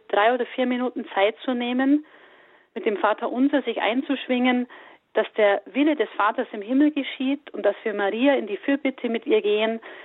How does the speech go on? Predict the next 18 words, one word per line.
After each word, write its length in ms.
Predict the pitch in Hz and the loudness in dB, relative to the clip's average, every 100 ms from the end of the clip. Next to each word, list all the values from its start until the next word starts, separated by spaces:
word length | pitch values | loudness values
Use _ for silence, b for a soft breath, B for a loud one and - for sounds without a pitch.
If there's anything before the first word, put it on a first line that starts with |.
| B | B
für 140 | - | -4
diese 300 | 262 247 277 | 0 2 2
anderen 340 | 208 233 247 214 | 2 0 -2 -2
Menschen 380 | 214 247 359 | -2 -4 -4
und 100 | 240 | -2
auch 120 | 202 202 | 0 -2
für 140 | - | -4
uns, 180 | 226 254 - | -2 -2 -2
die 100 | 214 | -2
wir 80 | 220 | 0
getauft 540 | 196 - 190 226 - - | 0 0 2 2 0 -4
sind, 160 | 240 - | -4 -4
zu 120 | 202 | -2
beten, 420 | 196 226 - 240 | 0 0 0 0
dass 160 | 208 - | 0 -2
wir 80 | |
unsere 220 | 240 - 254 | -4 -2 -2
Taufe 500 | - 277 294 208 | 2 2 4 0